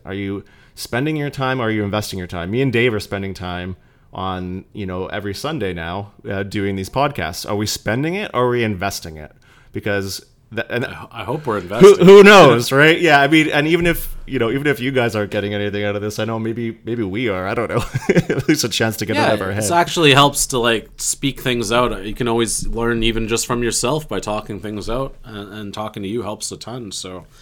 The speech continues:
Speaker 1: Yeah.
Speaker 2: if we're, uh, to help people get started, yeah, start reading. Get on YouTube.
Speaker 1: Mm-hmm.
Speaker 2: YouTube is not some silly place to learn. It is a great place to learn. And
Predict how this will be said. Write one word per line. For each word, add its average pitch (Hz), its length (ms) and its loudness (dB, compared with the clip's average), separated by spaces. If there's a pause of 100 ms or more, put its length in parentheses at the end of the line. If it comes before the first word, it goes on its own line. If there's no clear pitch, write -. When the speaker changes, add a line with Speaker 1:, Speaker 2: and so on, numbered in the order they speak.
(140)
Speaker 1:
Yeah. 95 220 -12 (140)
Speaker 2:
if - 200 -14
we're, 147 320 -4 (180)
uh, 127 220 -4
to 120 220 -4
help 143 240 -2
people 143 260 -4
get 113 180 -4
started, 123 480 -6
yeah, 123 240 -2
start 139 400 -10
reading. 113 440 -8 (520)
Get 131 160 -6
on 165 220 -2
YouTube. 113 480 -6
Speaker 1:
Mm-hmm. - 400 -20
Speaker 2:
YouTube 143 480 -4
is 107 240 -4
not 123 400 -8
some 117 200 -6
silly 123 380 -4
place 143 380 -8
to - 80 -12
learn. 95 260 -8
It 104 160 -14
is 113 140 -6
a 95 40 -10
great 101 460 -10
place 95 320 -12
to - 140 -16
learn. 95 320 -16 (580)
And 101 320 -10